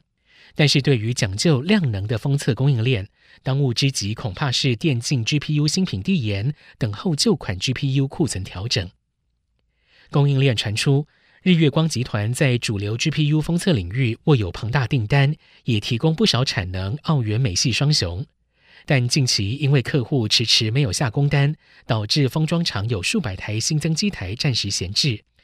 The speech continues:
测试端也传出了同样情势。封测业者坦诚，第四季景气能见度已经看不清，变化实在太大。中美科技战升温，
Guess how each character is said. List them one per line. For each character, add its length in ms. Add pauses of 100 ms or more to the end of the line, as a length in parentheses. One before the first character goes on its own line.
(160)
测 120
试 160
端 220
也 80
传 180
出 160
了 120
同 160
样 160
情 200
势。 300 (720)
封 160
测 140
业 160
者 120
坦 220
诚， 320 (320)
第 160
四 220
季 160
景 200
气 200
能 180
见 220
度 320
已 160
经 160
看 160
不 80
清， 320 (260)
变 180
化 280
实 200
在 200
太 160
大。 300 (2000)
中 220
美 180
科 220
技 160
战 200
升 240
温， 220